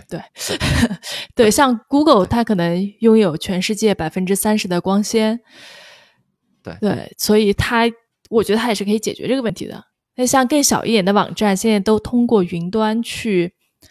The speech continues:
Speaker 1: 做服务器，那么这个问题就交给了阿里或者是亚马逊，
Speaker 2: 对。
Speaker 1: 那其实这个问题也没有那么难解决。
Speaker 2: 亚马逊。对。呃，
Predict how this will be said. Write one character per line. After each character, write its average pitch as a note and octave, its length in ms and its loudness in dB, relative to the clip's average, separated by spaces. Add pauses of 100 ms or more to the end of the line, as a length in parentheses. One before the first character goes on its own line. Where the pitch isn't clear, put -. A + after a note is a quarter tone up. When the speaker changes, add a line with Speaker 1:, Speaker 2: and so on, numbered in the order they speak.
(240)
Speaker 1:
做 G#3 180 2
服 - 160 -6
务 E3 80 -6
器， - 460 -2 (400)
那 G#3+ 80 -4
么 G3 220 2
这 A#3 140 -2
个 G#3 80 4
问 G#3+ 140 2
题 - 100 -4
就 G3+ 80 2
交 G#3 180 4
给 G3+ 140 -4
了 C3 100 -6
阿 G3 200 -2
里 F3+ 240 -8
或 F#3+ 220 -6
者 - 140 -10
是 D#3+ 420 -2 (400)
亚 F#3+ 100 -4
马 F#3 140 -4
逊， A3+ 260 0
Speaker 2:
对。 - 120 -20 (420)
Speaker 1:
那 G3+ 140 -4
其 G3+ 180 -2
实 G3+ 60 0
这 B3 100 0
个 A3+ 60 2
问 A3+ 160 0
题 G3+ 160 -10
也 D3+ 100 -6
没 B2 140 -6
有 G#3 140 0
那 C4 100 -2
么 C#4+ 100 -6
难 G3+ 320 -10 (800)
解 - 160 -14
决。 - 200 -16
Speaker 2:
亚 - 40 -16
马 - 60 -20
逊。 - 80 -20
对。 - 0 - (1600)
呃， G2+ 180 -6